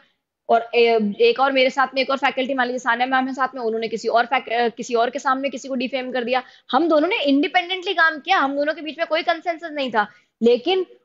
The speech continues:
उस इंडिपेंडेंट एक्ट से एक स्पेसिफिक या कॉमन डैमेज कॉज हुआ उस व्यक्ति को।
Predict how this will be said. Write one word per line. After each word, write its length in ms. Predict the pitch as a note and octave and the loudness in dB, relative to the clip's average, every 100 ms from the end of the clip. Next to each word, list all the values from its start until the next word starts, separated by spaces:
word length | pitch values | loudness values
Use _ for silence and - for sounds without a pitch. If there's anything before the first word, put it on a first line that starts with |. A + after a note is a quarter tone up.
| - | -2
उस 220 | E4+ G4+ - | 0 0 0
इंडिपेंडेंट 720 | C4+ C#4 F4 F4 D#4 E4 F4 | 0 2 2 2 2 2 -2
एक्ट 420 | - A#3+ B3 D4 | 0 0 2 -2
से 440 | - C#4 - - _ _ - | -2 -2 0 -4 _ _ -2
एक 220 | C#4 F4+ - _ _ _ _ _ | 0 0 -4 _ _ _ _ _
स्पेसिफिक 760 | - - C#4 - E4+ F#4 - - - _ _ _ _ _ _ _ _ _ _ _ _ _ - - _ - _ - | -8 -2 -2 -2 -2 0 -2 -4 -20 _ _ _ _ _ _ _ _ _ _ _ _ _ -20 -20 _ -20 _ -6
या 200 | G3+ B3+ | 0 0
कॉमन 680 | D4+ _ B3 B3 C4+ D#4 D4+ | 0 _ 2 2 2 2 2
डैमेज 400 | B3+ A#3 A#3 G#3+ | 2 2 -2 -4
कॉज 380 | - G#3+ G#3+ G3 | 0 0 0 0
हुआ 180 | G3+ G3+ | 0 0
उस 120 | G3 | -2
व्यक्ति 260 | G#3 - G3 | -10 -8 -8
को। 240 | G#3 G3 | -6 -8